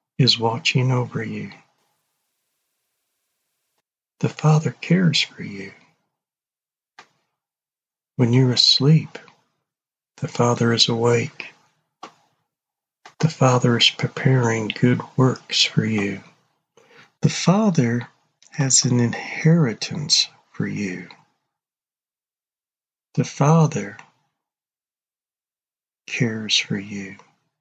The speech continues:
And the Son has laid down his life for you. And remember this, when Jesus Christ looks at you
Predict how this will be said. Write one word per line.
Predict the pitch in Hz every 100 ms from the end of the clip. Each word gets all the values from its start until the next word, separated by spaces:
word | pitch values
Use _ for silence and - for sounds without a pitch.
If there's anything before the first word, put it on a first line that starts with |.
| _ _ _ -
And | 120 113
the | 107
Son | - - 147 175 190 196 - _ _ _ _ _ _ _ _ _ _ _ _ _ -
has | 120 113
laid | 117 123 123
down | 127 123 123
his | 139 127
life | 135 139 143 -
for | - 101
you. | 101 104 98 107 - _ _ _ _ _ _ _ _ _ _ _ _ _ _ _ _ _ _ _ -
And | 135
remember | 139 147 170 147 113
this, | 113 113 - - _ _ _ _ -
when | 131 123
Jesus | - 139 165 156 170 165 -
Christ | - - 131 131 135 - - _ _ -
looks | 135 127 127 - -
at | 160 -
you | 107 98 98